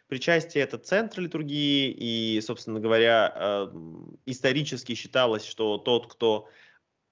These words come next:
не причащается, он и не участвует в литургии верных. Поэтому вот, э, поми-, э, первой, первой целью, вот тут уже мы плавно переходим даже к тому, какие цели можно ставить,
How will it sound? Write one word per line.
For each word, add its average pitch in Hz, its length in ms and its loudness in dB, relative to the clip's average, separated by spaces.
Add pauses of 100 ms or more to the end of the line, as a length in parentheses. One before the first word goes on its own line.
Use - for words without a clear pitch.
не 139 260 2
причащается, 123 800 -2
он 117 140 -2
и 120 40 -6
не 120 80 -6
участвует 165 600 -6
в 151 40 -10
литургии 127 720 0
верных. 117 520 -2 (380)
Поэтому 180 800 0
вот, 151 360 -4
э, 131 500 -2 (1000)
поми-, 143 280 0
э, 135 240 -2 (220)
первой, 165 400 2 (160)
первой 135 340 2
целью, 147 640 -2
вот 110 100 -18
тут 117 120 -14
уже 117 220 2
мы 143 160 -2
плавно 135 380 0
переходим 113 500 -8
даже 107 260 -2
к 110 400 0
тому, 123 180 -2
какие 117 200 -6
цели 214 220 -2
можно 131 200 -4
ставить, 98 340 -2